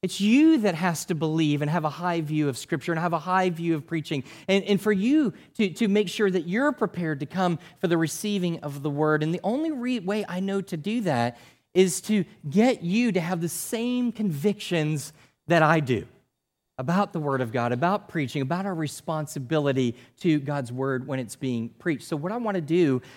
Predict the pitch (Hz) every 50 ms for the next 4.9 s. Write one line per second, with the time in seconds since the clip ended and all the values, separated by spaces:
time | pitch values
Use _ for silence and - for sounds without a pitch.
0 | - - 156 170 170 180 170 160 143 151 175 190 151 - - - 147 123 - 139
1 | 156 165 147 98 101 151 220 - _ _ _ _ _ _ _ _ - 196 190 175
2 | 156 - 180 175 170 170 180 196 214 202 - - 190 180 170 - - - - 214
3 | 214 220 220 208 180 - 175 180 165 156 151 156 185 214 - - 151 123 123 143
4 | 143 - - 165 147 - - 165 151 165 156 151 185 196 202 190 180 -